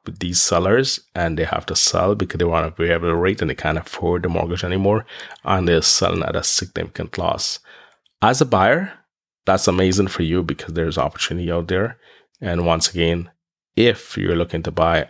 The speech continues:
I feel personally it's a great time to get in the market because wintertime, sellers are normally motivated. Only serious sellers gonna list the home on the market. And only buyers that are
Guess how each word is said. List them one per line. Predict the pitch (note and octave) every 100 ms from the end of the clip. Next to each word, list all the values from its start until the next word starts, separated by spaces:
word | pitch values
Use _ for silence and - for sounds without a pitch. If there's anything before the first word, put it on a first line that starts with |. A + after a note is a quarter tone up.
| -
I | F2 F2+
feel | F#2 - F2
personally | - E2+ - F2+ E2+
it's | - F2
a | -
great | E2+
time | F2+ E2+
to |
get | - E2
in |
the | E2+
market | E2+ F2 G2
because | - - F2+ -
wintertime, | F#2 F#2+ - G2+ G2+ G#2 - - - - - -
sellers | - G2 F#2 F2+
are | F2
normally | E2+ E2+
motivated. | D#2+ E2+ F2+ F#2 G2+ G#2 G#2 -
Only | F#2 F2+
serious | F2 - G#2 G2 F#2 F#2 -
sellers | - F#2 F#2 F#2 - - _
gonna | G2 F2+
list | F#2 F#2 -
the |
home | F2 F#2
on | F2+
the |
market. | F2+ F2 F#2 A2+ - _ _
And | G2+
only | B2 D#3
buyers | B2+ A2 G#2
that | F#2+ F#2
are | F#2